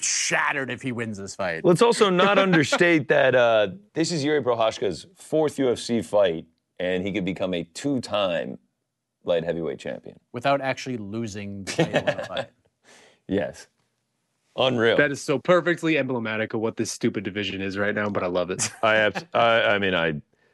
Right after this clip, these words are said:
Speaker 2: everything about this fight I love. And, uh, yeah, I mean, I, I,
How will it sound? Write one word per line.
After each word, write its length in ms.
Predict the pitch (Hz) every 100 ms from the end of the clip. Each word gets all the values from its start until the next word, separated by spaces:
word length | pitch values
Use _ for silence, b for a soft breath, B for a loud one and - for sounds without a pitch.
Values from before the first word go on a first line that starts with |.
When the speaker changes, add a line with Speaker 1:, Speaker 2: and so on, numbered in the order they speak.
| _ -
Speaker 2:
everything 360 | 104 101 101
about 240 | 90 80 71
this 120 | 71
fight 280 | - 71 71
I 40 |
love. 500 | 69 69 69 65 - _ _ _ _
And, 340 | - 82 82 78
uh, 360 | 80 80 85 - _
yeah, 200 | - 80
I 80 | 113
mean, 280 | 92 82 80 - _ _ _ _ _ _ _ _ _ _ _ _ _ -
I, 60 | 98
I, 240 | 104 113